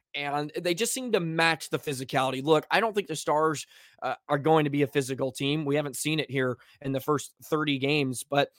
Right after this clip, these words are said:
if, if they just can match the other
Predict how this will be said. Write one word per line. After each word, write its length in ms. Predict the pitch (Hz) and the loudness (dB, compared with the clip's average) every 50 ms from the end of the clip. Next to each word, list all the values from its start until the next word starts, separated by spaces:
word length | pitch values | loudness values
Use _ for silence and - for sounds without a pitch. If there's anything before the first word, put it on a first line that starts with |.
| _ _ - - | _ _ -12 -8
if, 80 | 127 127 _ - | -8 -8 _ -6
if 140 | - 175 - - | -8 -8 -6 -6
they 100 | - 214 | -8 -8
just 280 | 220 220 208 - - | -8 -10 -12 -10 -4
can 380 | - 190 156 127 117 117 120 127 | -2 -2 -2 -2 -2 -4 -2 0
match 560 | 143 151 156 143 - _ - - - - - _ _ _ _ _ _ _ - | 2 2 2 2 0 _ -12 -12 -12 -12 -14 _ _ _ _ _ _ _ -12
the 220 | 135 143 147 151 | -6 -2 0 2
other 380 | 147 147 147 151 143 139 131 | 4 4 4 4 2 2 0